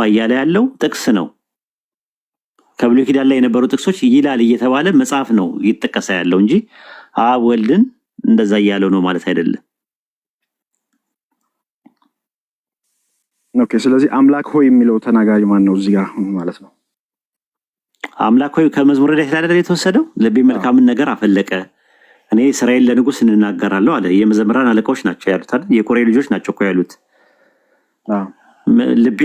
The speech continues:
Speaker 1: መልካም ነገርን አፈለቀ» አለ። ማን ነው ልቤ መልካም ነገርን አፈለቀ የሚለው? አብ ነው። «ስራዬን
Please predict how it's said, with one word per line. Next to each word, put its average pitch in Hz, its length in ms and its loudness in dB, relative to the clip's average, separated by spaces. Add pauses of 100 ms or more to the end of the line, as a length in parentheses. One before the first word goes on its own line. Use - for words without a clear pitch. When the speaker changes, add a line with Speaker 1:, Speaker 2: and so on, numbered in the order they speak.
Speaker 1:
መልካም 131 360 0
ነገርን 131 380 2
አፈለቀ» 110 500 0
አለ። 85 200 -4 (300)
ማን 131 200 2
ነው 139 100 4
ልቤ 120 160 0 (300)
መልካም 110 320 0
ነገርን 101 280 2
አፈለቀ 92 340 -2
የሚለው? 90 260 2
አብ 113 140 0
ነው። 180 140 2 (920)
«ስራዬን 127 400 0